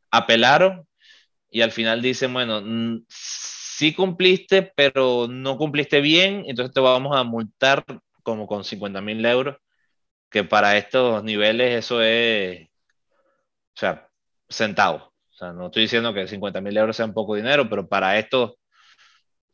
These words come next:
para las cantidades que maneja el fútbol, eso es ridículo.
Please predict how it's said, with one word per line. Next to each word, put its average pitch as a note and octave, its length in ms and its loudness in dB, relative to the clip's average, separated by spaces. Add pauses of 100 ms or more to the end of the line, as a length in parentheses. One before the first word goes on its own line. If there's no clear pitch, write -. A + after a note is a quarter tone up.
para A2 160 2
las A#2 100 2
cantidades A#2+ 480 2
que D#3 80 -4
maneja B2+ 300 -2
el C3 80 -4
fútbol, D3 520 -4 (500)
eso G2+ 280 0
es G#2 60 -2
ridículo. B2+ 580 0